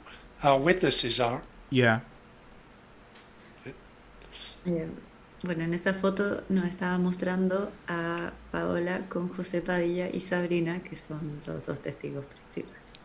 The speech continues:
Speaker 2: Em,
Speaker 1: So,
Speaker 2: quería preguntar, sí, adelante.
Speaker 1: so I, I also want to show you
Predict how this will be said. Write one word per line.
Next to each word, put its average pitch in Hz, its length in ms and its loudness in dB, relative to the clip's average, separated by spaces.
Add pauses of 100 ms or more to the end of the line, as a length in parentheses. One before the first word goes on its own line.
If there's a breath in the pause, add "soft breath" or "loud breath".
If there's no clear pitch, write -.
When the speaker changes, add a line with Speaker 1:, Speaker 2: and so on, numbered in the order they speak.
(1400 loud breath)
Speaker 2:
Em, 127 760 4
Speaker 1:
So, - 160 0
Speaker 2:
quería 170 220 10
preguntar, 175 540 4 (120)
sí, 151 320 6 (160)
adelante. 123 320 2 (1300)
Speaker 1:
so 160 220 4
I, 160 220 8
I 165 260 8
also 185 320 4
want 170 300 2
to 143 120 -2
show 156 280 6
you 147 460 0